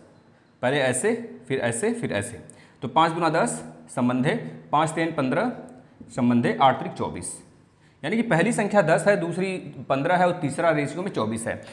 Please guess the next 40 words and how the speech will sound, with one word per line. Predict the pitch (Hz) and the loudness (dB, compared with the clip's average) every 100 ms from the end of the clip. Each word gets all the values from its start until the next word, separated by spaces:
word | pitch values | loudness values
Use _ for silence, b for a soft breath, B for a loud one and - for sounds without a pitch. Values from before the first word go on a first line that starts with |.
| B - | B -4
इन | 190 | -2
तीनों | 190 196 240 | 0 2 4
का | 254 247 | 6 8
एडिशन | 185 180 185 214 | 8 4 0 -2
हमको | 196 190 | 2 4
दिया | 196 202 | 4 4
है | |
अंठानवे, | 156 156 175 165 185 | 2 -2 0 0 -2
यानी | 147 135 | -2 0
कि | 156 | -2
इसका | 139 160 151 - | 2 4 4 2
एडिशन | 139 165 | -2 -2
करीब | 156 156 | -2 -2
उनचास | 143 131 156 156 | -2 2 2 4
आ | 135 | 4
रहा | 107 | 4
है | 104 | 2
शायद, | 104 104 - B B B - | -4 -4 -8 B B B -4
दस, | 123 165 185 | 2 2 2
दस, | 151 139 | -2 -2
बीस, | 123 143 220 - | -2 -2 -2 -6
बीस, | 127 131 | -8 -4
चालीस | 127 117 160 | 2 2 2
और | 139 120 | 0 0
उनचास। | 107 95 87 - - - | 0 -2 -4 -6 -18 -16
हाँ, | 92 - b b b 143 | -16 -16 b b b -6
उनचास | 135 160 180 | 0 4 4
बराबर | 180 160 165 165 | 6 6 6 4
रेशियो | 139 - 175 | 2 0 -4
में | 170 | -2
कितना | 160 170 | -2 -2
दिया | 170 165 | 4 4
है? | |
रियल | 147 147 156 | 4 0 0
में | 165 | -2
अंठानवे | 123 107 123 143 | -4 -2 -2 0
दिया | 143 143 | 0 0
है, | 143 190 - - - - | 0 -4 -8 -16 -20 -4
तो | - - | -4 0
एक, | 151 147 - | 2 2 0